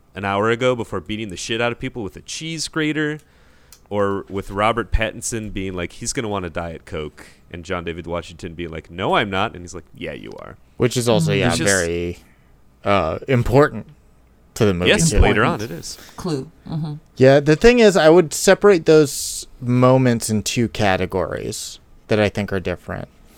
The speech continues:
Speaker 2: Uh, one is you have plot points. You have the Mission Impossible, "This is the plan, this is the problem" type of thing, which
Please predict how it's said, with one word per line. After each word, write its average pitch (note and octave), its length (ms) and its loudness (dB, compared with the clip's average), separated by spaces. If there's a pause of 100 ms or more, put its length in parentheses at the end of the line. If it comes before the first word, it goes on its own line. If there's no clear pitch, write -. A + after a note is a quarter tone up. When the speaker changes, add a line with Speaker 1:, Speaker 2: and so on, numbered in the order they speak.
(560)
Speaker 2:
Uh, G#2+ 360 4 (100)
one E3 480 4
is C#3 640 2
you A#2+ 100 2
have A2 300 0
plot A2+ 480 0
points. G2 400 -6
You A2+ 100 2
have A#2 340 0
the G#2+ 220 -2
Mission A#2+ 440 0
Impossible, G2+ 760 -2
"This F#2+ 240 -2
is F#2+ 140 -6
the G2 100 -4
plan, G2 680 -4 (920)
this G#2 240 0
is F#2+ 120 -6
the G2 100 -4
problem" G2+ 580 0
type A2+ 280 0
of G#2 100 -6
thing, A#2 280 0
which - 380 0